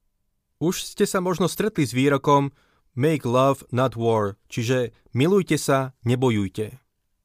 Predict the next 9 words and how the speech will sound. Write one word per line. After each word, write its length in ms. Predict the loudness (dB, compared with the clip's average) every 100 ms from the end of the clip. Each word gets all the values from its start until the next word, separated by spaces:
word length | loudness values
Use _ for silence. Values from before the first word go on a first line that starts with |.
| _ _ _ _
Síce 460 | -4 -2 0 0
to 100 | 0
znie 220 | 2 2 4
dobre, 420 | 4 4 2 0 _ _
ale 220 | 0 0
podobne 420 | 0 0 2 0 -2
ako 220 | -2 0
veľa 340 | 2 2 0
iných 320 | 0 0 0